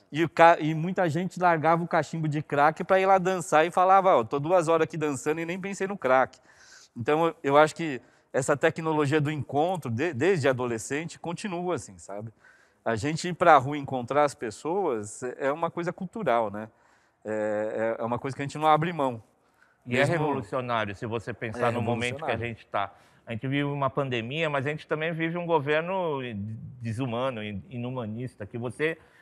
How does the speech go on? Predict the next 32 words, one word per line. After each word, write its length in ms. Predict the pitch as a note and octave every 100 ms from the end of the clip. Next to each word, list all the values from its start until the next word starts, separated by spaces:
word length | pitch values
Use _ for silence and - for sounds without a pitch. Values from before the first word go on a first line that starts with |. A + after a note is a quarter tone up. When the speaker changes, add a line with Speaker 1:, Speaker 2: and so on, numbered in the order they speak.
| _
Speaker 2:
que 120 | -
provoca 720 | D3 F3 E3+ A#2+ D3 F3+ F#3 F3
a 60 |
gente 360 | C#3 D3+ E3+ F3
a 60 |
não 240 | E3 D#3+ F#3+
se 120 | -
encontrar, 600 | F3+ E3+ D#3 B2+ A2+ F#2+ _ _ _ _ _ _
né? 240 | A#2 A#2+
E 140 | A#2+ B2
eu 180 | C3
acho 260 | C#3 D3+ D#3+
que 220 | - D#3+
a 160 | D3 D3
revolução 720 | F3+ D#3 C#3+ C3+ - E3+ F3+
é 40 |
a 40 | D#3
gente 340 | D#3+ F3 G3 F3+ _
se 200 | - -
encontrar 480 | A3+ A#3 G#3+ G3 G3
mesmo. 380 | F#3+ C3 G#2+ G2+ - - _ -
O 120 | C#3+
encontro 460 | D#3 E3+ F#3+ F#3+ F#3
é 100 | G#3+
necessário. 680 | G#3+ - E3+ - B2 G2+ G2 _ -
É 140 | D3+
arriscado 680 | C3+ C3 - E3 G3 F#3 B2+
quando 220 | - C3
a 40 | A#2+
gente 140 | A#2
fala 460 | - B2+ A#2+ A#2 A2+
em, 280 | A2 A2